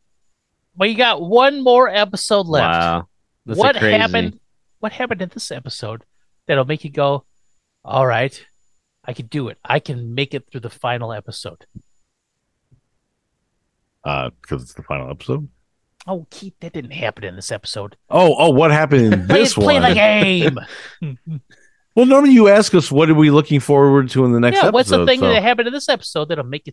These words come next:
Speaker 1: think, "Hey, I can do it again"?
Speaker 3: Oh, uh, the, well, I mean, the Raven was got a good spotlight thing in, in this
Speaker 2: Mm.
Speaker 3: one. So, um, uh, maybe Kitty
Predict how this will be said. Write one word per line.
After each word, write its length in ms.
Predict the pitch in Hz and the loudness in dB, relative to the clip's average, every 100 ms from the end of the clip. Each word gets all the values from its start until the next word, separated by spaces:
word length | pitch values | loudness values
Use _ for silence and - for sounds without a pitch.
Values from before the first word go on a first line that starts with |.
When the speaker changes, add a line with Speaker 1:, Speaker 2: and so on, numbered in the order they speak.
| - | -14
Speaker 1:
think, 160 | 180 170 _ | -14 -16 _
"Hey, 160 | 339 - | -16 -16
I 60 | |
can 100 | - - | -16 -18
do 100 | 254 | -16
it 60 | 254 | -14
again"? 240 | 294 - _ _ _ _ | -14 -14 _ _ _ _
Speaker 3:
Oh, 260 | 117 98 85 | -2 0 -2
uh, 1000 | - 113 120 120 120 120 120 120 117 110 - 98 | -2 0 2 2 2 2 2 2 2 0 -6 -18
the, 380 | 101 85 113 95 | -16 -6 -4 -2
well, 300 | 107 104 101 98 | 0 0 0 0
I 60 | |
mean, 160 | 104 98 | 0 2
the 80 | 85 | 2
Raven 360 | 101 101 98 85 | 0 2 2 0
was 340 | 82 - - _ _ _ _ | -2 -6 -14 _ _ _ _
got 120 | 95 | -6
a 40 | 90 | -2
good 220 | 92 78 | -2 -2
spotlight 560 | - 95 87 67 85 - | -4 -2 0 -2 -4 -2
thing 340 | 87 82 82 | -2 0 -2
in, 180 | 80 76 | -2 -4
in 220 | 78 85 | -4 0
this 180 | 90 87 | 0 -2
Speaker 2:
Mm. 40 | 82 | -2
Speaker 3:
one. 240 | 85 82 | -2 -2
So, 420 | - 90 85 82 | -2 -2 0 0
um, 320 | 80 80 80 - _ _ _ _ - | 0 -2 -4 -10 _ _ _ _ -6
uh, 100 | 85 | -2
maybe 300 | 87 90 80 | 0 -2 -4
Kitty 420 | - 95 85 80 | -4 -2 0 -2